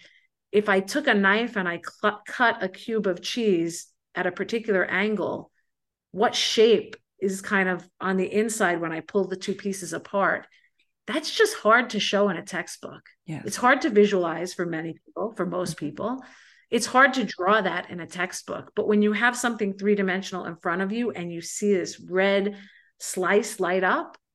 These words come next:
Speaker 1: it becomes very obvious. And so there are things I think that we can teach that are just hard to teach in any other way.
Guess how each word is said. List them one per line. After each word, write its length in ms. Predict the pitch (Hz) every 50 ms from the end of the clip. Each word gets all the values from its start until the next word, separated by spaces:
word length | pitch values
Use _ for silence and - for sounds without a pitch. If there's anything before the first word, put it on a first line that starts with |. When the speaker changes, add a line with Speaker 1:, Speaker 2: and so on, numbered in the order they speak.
| _ _ _ _ _ _ _ _
Speaker 1:
it 140 | - 226 214
becomes 400 | 226 233 220 - 220 208 208 202
very 260 | 202 196 190 185 175
obvious. 520 | 160 170 175 165 165 156 - - - - -
And 180 | - 220 214
so 120 | 208 262 240
there 120 | 233 247
are 60 | 254
things 320 | 254 262 294 294 302 277 269
I 100 | 240 240
think 220 | 240 226 226 220
that 120 | 214 202 196
we 140 | 196 202
can 240 | 202 - 196 180 185
teach 580 | - - - 202 170 165 - - - - - - _ _ _ -
that 380 | 180 190 180 175 214 208 - - _ _ _
are 100 | - 196
just 220 | 196 202 214 202 -
hard 280 | - 214 202 208 202
to 40 | 196
teach 380 | - - - 233 208 208 - -
in 100 | 170 175
any 220 | 165 165 165 160
other 200 | 160 156 165 -
way. 440 | - - - - - 156 143 - -